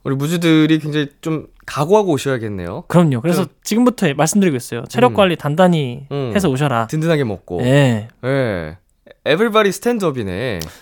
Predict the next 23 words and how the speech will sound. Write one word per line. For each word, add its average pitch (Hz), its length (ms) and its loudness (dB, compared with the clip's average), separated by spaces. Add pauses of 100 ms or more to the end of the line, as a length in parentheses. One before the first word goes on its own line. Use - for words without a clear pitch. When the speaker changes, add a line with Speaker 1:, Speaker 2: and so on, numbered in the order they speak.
Speaker 2:
그럼요. 151 460 2 (320)
Speaker 1:
<laughs> - 380 -10
Speaker 2:
Don't 208 160 4
sit 220 300 0
down. 127 380 2 (180)
네. 123 260 -6
Speaker 1:
예. 107 500 0 (200)
그 175 100 -12
가장 196 280 -4
기대되는 190 440 0
부분이 156 280 -2
그런 147 420 -4
좀 139 280 -6 (420)
환-, 175 240 -4 (300)
그 123 240 -2
장면들이겠네요. 127 720 0
함께 160 260 -2
즐기는. 107 520 -6
Speaker 2:
네, 156 220 0
저는 185 500 2 (300)
팬분들이 254 420 0
오셔서 135 580 -4 (560)
처음 262 1000 0